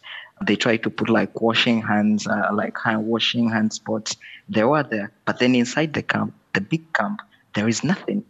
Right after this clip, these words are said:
Uh, people move, like, they, there's no provisions. There is really nothing inside because they really don't care. It's like the numbers are n-, huge. There are big numbers of people inside. And it's all up to easo.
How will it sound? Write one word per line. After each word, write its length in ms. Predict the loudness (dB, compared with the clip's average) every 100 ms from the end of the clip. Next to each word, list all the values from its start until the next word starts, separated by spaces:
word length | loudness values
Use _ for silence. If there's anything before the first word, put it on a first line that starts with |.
| -4
Uh, 120 | -4
people 400 | -2 -8 -8 -10
move, 440 | -6 -2 -2 -2
like, 220 | -6 -6 -8 -14 -16 -20 _
they, 160 | 0 0 -2
there's 260 | 0 0 2
no 100 | 0
provisions. 920 | 0 -4 -4 -4 -2 -2 -4 -6 -8 -2
There 120 | 0
is 240 | 0 0
really 220 | 0 4
nothing 600 | 4 4 0 0 0 0 -8 -20 _
inside 440 | -4 0 2 2 0
because 680 | -6 -2 0 2 0 -4 -10 -20 -20 _ -2
they 200 | 0 2
really 240 | 4 4
don't 300 | 2 -2 -2 0
care. 320 | 0 0 -2 -2
It's 120 | 2
like 420 | 4 2 0 -4 -16 _ _
the 160 | 0 2
numbers 460 | 4 2 0 -8 -6 -2
are 80 | 0
n-, 320 | 0 -2 -4 -10
huge. 760 | -6 -2 -2 -2 -2 -2 0 -2 -4 0
There 340 | 2 4 2
are 40 |
big 340 | -2 -4 -4 0
numbers 340 | -2 0 -4
of 180 | -8 -14
people 320 | -18 -12 -6 -4
inside. 480 | -4 -2 -2 -2 -6 _ _ _ _ _
And 160 | 2 2
it's 200 | 0 -4
all 120 | 0 0
up 120 | 0
to 80 | -4
easo. 500 | -4 -4 -6 -10